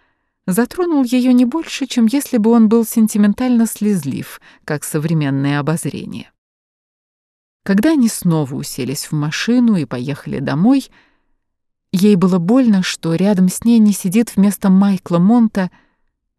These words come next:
Джон. Когда на крутом повороте плечо молодого человека словно случайно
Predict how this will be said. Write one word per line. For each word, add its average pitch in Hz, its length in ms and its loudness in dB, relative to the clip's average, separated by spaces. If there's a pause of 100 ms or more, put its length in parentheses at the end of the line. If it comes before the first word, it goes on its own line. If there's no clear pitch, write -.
Джон. 151 480 -4 (1400)
Когда 185 300 2
на 185 100 4
крутом 180 340 0
повороте 156 520 -4
плечо 156 420 -2
молодого 151 440 -2
человека 147 580 -6
словно 151 340 -6
случайно 147 720 -6